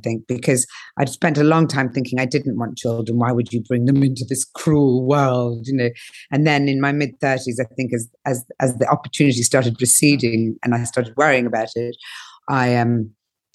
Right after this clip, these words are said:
I, I, I, I, like many women, I think, I s-, it suddenly became an obsession. And so I was really lucky that I was able to have them. And I think being an older mum, there's very little not to recommend it.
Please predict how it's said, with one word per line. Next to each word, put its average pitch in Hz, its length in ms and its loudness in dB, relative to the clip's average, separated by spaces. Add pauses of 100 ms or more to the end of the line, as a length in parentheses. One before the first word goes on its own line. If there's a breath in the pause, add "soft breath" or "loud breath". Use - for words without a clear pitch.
I, 139 100 -4 (100)
I, 123 140 -4 (120)
I, 127 80 0 (160)
I, - 40 -4 (220)
like 135 280 4
many 139 340 6
women, 107 580 2
I 123 60 -6
think, 104 320 -4
I 107 60 -4
s-, - 160 -6
it 151 180 -2
suddenly 123 320 4
became 117 420 0
an 110 100 0
obsession. 135 600 -4 (800 loud breath)
And 139 100 2
so 151 140 4
I 139 60 4
was 139 200 0
really 151 180 4
lucky 113 380 -2 (120)
that 127 100 -2
I 135 60 2
was 127 200 -2
able 123 220 0
to 120 120 -4
have 117 260 -2
them. 117 240 -6 (400)
And 185 280 2 (1080 loud breath)
I 240 120 0
think 240 380 0
being 208 220 4
an 196 80 2
older 185 320 2
mum, 180 480 2
there's 180 180 -2
very 233 460 0
little 185 500 -2
not 151 320 -4 (400)
to 123 100 -10
recommend 110 640 -6
it. 101 200 -10